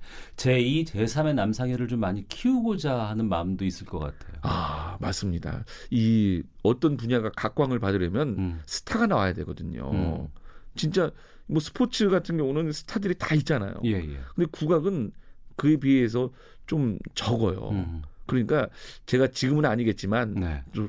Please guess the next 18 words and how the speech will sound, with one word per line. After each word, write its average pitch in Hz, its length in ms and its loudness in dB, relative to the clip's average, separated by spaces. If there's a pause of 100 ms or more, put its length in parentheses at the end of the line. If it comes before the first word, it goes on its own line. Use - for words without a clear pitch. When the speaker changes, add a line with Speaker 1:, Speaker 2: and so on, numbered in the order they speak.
Speaker 2:
좀 113 200 4
더 117 80 6
나이를 107 340 4
먹고 101 340 0
연륜이 104 380 4
쌓이면 117 580 0
Speaker 1:
음. 85 360 -2
Speaker 2:
우리 104 160 4
후배들에게 95 1080 0
Speaker 1:
음. 82 300 -2 (100)
Speaker 2:
또 131 100 2
쉽게 - 440 0
갈 113 180 0
수 117 140 -6
있는 98 260 -2
길, 90 140 0
편안한 180 480 0
길을 143 380 6